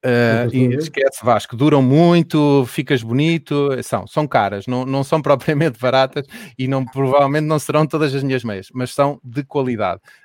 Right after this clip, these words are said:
Speaker 1: Eh, portanto, esta é a minha sugestão. E só deixar outra, porque já vamos a meio do mês e o, e o I R S acho que se tem que enviar até ao final do, do ano. Eh, eu, eh, ou até ao final do mês.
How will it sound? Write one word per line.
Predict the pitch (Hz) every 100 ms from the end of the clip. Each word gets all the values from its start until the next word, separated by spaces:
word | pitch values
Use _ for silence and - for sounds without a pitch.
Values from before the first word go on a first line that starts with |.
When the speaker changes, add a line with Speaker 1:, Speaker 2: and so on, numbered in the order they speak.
| -
Speaker 1:
Eh, | 131 127 120 120 123
portanto, | - - 123 -
esta | 156 147 139
é | 120
a |
minha | 123 117
sugestão. | 123 - 147 160 _ _ _ -
E |
só | - 151
deixar | 143 - 123
outra, | 117 117
porque | 113 117 104
já | 117
vamos | 120 113
a | 110
meio | 110 104
do |
mês | 107 101 98 -
e | 104
o, | 104 104 113
e | 107
o |
I | 107 104
R | 101 107
S | 98 104
acho | -
que |
se | -
tem | 104
que | - 104
enviar | 95 101 104
até | -
ao | 104
final | - 98 101
do, | 98 101 -
do | 98
ano. | 101 135 - - - -
Eh, | 123 120 123 -
eu, | 143 147 147 143
eh, | 135 131
ou | - 135 131
até | 131
ao | 123
final | - 113 107
do |
mês. | 107 120 -